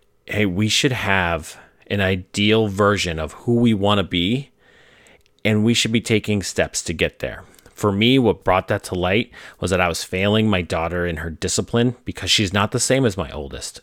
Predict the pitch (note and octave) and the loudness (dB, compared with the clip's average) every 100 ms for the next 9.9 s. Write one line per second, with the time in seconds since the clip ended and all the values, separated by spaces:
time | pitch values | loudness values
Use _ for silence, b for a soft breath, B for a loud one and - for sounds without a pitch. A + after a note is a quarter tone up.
0 | - F#2+ F2 A2+ G2+ - F#2+ F2+ F2 - | -8 -4 -2 0 0 -2 -4 -4 -6 -4
1 | B2 A#2 G#2+ G2 F#2 G2 G2 F2 F2+ F2+ | 0 0 0 0 -2 -2 -2 -2 -2 0
2 | F2+ - - G2+ - - F#2 - D#2 - | -2 -2 -4 -6 -6 -6 -6 -4 -6 -4
3 | G2+ E2 C#2+ - B B B B E2 E2+ | -4 -4 -6 -10 B B B B -4 -2
4 | E2+ G#2+ A2+ A2+ A2 - - - - C#3 | 0 0 2 2 0 -2 -8 -6 2 2
5 | G#2 F2+ - _ - F#2+ - - F2 C2+ | 2 0 -2 _ -6 -4 -2 -2 -4 -4
6 | - - - B B B - F#2+ G2 F#2+ | -8 -10 -12 B B B -2 2 4 2
7 | - - C3 B2 A#2+ A#2+ - A2 E2 C#2+ | 2 2 2 4 4 4 2 0 -2 -6
8 | - - G2 F#2+ - G2+ F#2+ A2 A2 - | -12 -12 -6 -6 -4 -4 0 2 2 -2
9 | F#2+ G2 - D#2+ D2+ D2+ D2+ D#2+ | 0 -2 -2 -10 -10 -10 -10 -12